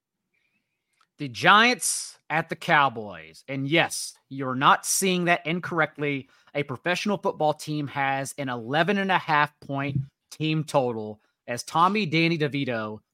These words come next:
has nowhere to hide in this game from the Cowboys defense. So let's just talk about the Cowboys offense, because everyone is rightfully frustrated with Tony Pollard. The thing is, why I'm still starting Pollard,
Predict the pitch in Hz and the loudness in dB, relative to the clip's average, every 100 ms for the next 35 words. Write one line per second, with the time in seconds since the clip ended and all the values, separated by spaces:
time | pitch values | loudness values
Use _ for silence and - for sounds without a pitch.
0 | - 131 110 135 160 165 175 160 - - | -4 -4 -2 2 4 4 4 2 0 -2
1 | 135 120 113 107 - _ - 151 147 151 | 2 2 0 -8 -16 _ -4 -2 0 -2
2 | - - 131 123 127 123 - 135 123 123 | -2 -2 0 0 -6 -10 -2 0 0 -4
3 | 110 117 98 87 82 - - - - - | -8 -12 -14 -18 -16 -16 -16 -18 -20 -8
4 | 165 226 254 262 - 233 190 175 165 - | 0 2 2 2 6 6 8 8 8 6
5 | - _ _ - 139 185 175 180 - 143 | -4 _ _ -18 0 6 6 6 2 2
6 | 127 127 117 - - 147 147 131 - 170 | 2 0 -10 -10 -8 -2 0 -2 -2 -2
7 | 214 196 196 160 127 165 226 - 151 135 | 0 2 2 2 2 4 4 2 -6 -6
8 | 139 - _ _ - 196 - 202 190 170 | -8 -14 _ _ -2 0 0 -2 0 -2
9 | 165 - 175 170 160 - 139 117 87 71 | -4 -6 -4 -4 -8 -4 -2 -2 -4 -16
10 | - _ _ _ _ _ _ 170 - 226 | -20 _ _ _ _ _ _ -10 2 6
11 | 294 269 - 247 180 131 147 - - 131 | 6 4 4 6 6 4 -4 -6 -8 2
12 | 160 156 139 139 120 _ _ _ 185 - | 4 6 4 -2 -10 _ _ _ -6 -2
13 | 277 - 202 220 233 226 247 262 233 | -2 4 6 6 4 4 6 4 0